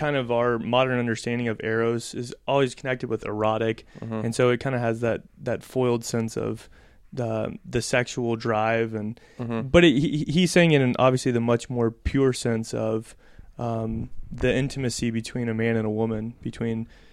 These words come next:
Speaker 1: um, a married couple. Um, but he talks about the idea of friendship. Um, that love is, only grows when you add more people into the friendship, because what you have is new people to show different angles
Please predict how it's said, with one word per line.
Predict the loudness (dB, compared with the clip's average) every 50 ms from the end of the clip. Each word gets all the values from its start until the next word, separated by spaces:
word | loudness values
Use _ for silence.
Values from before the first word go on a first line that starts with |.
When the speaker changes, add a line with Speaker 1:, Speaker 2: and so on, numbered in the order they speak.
| -20 _ -14 -10
Speaker 1:
um, | -8 -6 -4 -4 -4 -4 -4 -6 -6 -4
a | -2 0
married | 4 6 6 6 6 4
couple. | 2 -2 -2 -2 -2 -4 -4 -6 -12 -20 -20 -20 -20 -20 -20 -16 -10
Um, | -6 -4 -2 -2 -2 -2 -4 -8 -10 -14 -8 0
but | 4 4 6 6
he | 4 4
talks | 8 8 8 8 6 4
about | 4 6 8 8 6 6 2 2
the | 4 6 6 6 6 6
idea | 4 4 2 4 4 6 6
of | 4 4
friendship. | 0 0 2 4 4 4 4 4 4 4 2 0 -4 -8 -10 -20 -20 -20 -20 _ _ -8
Um, | -6 -4 -2 -2 -2 -2 -4 -6 -8 -10 -14 -18 -2
that | 6 8 8 8 8
love | 8 10 10 10 10 8 6
is, | 4 4 4 2 0 2
only | 4 4 4 2 2
grows | 0 2 4 6 8 10 10 10 8 8 6 4 0 -4 -10 -12 -12
when | -6 -2 0 2 2 2 2
you | 4 6 6 6
add | 6 6 4 4 4
more | 4 2 2 4 4 4
people | 4 2 0 -2 -2 -2 -2 -4 -4 -6 -10 -16 -20 -18 _ -4
into | -2 -2 -2 -2 -2 -2
the | -2 -4
friendship, | -2 0 0 0 0 -2 -4 -4 -4 -6 -10 -20 -20 -20 -20 _ _ _ -4
because | -4 0 2 2 2 4 4
what | 2 4
you | 2 2
have | 4 4 6 6 6 6 4
is | 4 4 4 2 0 -2 -8 -10 -14 -20 -20 -20 -20 -14 -6 0
new | 4 6 6 6 6
people | 4 2 0 0 2 4 6 8 8 8 8 4
to | 2 -2 0 2 4 6 6 6 6 6 4 0
show | -4 -4 2 6 8 8 8 8
different | 6 4 4 4 4 0 0 2
angles | 0 2 2 4 2 2 2 0 -4 -8 -14